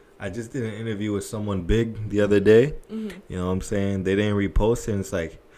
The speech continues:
Speaker 1: usually I'd be tripping about it, but this time, like, like, I'm still kinda on it, but, like,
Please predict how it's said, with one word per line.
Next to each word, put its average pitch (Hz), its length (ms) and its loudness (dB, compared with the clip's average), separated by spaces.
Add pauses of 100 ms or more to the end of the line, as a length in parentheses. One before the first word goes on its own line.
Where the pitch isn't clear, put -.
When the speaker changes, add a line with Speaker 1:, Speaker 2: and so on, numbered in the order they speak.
(160)
Speaker 1:
usually 127 400 2
I'd 101 140 2
be 92 80 -6
tripping 113 360 2
about 87 320 -2
it, 80 60 -4
but 87 120 -6
this 101 180 -6
time, 104 220 -6
like, 95 260 -6 (1600)
like, 117 200 0
I'm 120 160 -2
still 147 200 2
kinda 139 260 -2
on 120 280 -2
it, 147 140 -4
but, 110 320 0
like, 92 280 -8